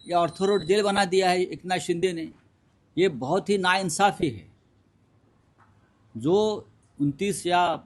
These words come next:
पच्चीस लोग जो वहाँ बंद करके रखे हैं, उनको तुरंत से, उनको तुरंत वहाँ से छोड़ना चाहिए, मुक्त करना चाहिए।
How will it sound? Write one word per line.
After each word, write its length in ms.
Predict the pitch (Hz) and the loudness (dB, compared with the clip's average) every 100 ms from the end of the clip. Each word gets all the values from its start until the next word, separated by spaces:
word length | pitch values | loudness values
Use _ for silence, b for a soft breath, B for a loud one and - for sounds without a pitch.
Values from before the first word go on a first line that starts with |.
| - | -10
पच्चीस 340 | 143 185 - | -4 -2 -2
लोग 180 | 160 165 | -2 -2
जो 80 | 165 | -2
वहाँ 300 | 156 139 165 156 - _ _ _ _ _ - | -4 -2 -2 -4 -8 _ _ _ _ _ -4
बंद 220 | 156 180 | -2 0
करके 320 | 175 160 160 | -2 -2 -2
रखे 220 | 139 156 | -4 -2
हैं, 120 | 170 170 | -4 -2
उनको 360 | 160 139 202 | -4 -4 -4
तुरंत 380 | 202 147 156 165 | -4 -2 -2 -2
से, 140 | - - 139 | -8 -10 -4
उनको 220 | 139 - | -2 -2
तुरंत 480 | - 151 196 220 226 _ _ _ - | -2 -2 -2 -6 -10 _ _ _ -8
वहाँ 320 | 127 147 160 | -2 0 0
से 200 | 151 196 | -2 -4
छोड़ना 420 | 202 - 165 180 160 | -6 -2 0 2 0
चाहिए, 420 | 120 98 92 - _ _ _ _ - _ _ _ _ | -4 -10 -12 -20 _ _ _ _ -20 _ _ _ _
मुक्त 260 | 165 165 - | -8 -8 -4
करना 300 | 151 120 113 | -2 -2 -4
चाहिए। 480 | - 95 90 101 | -6 -12 -12 -16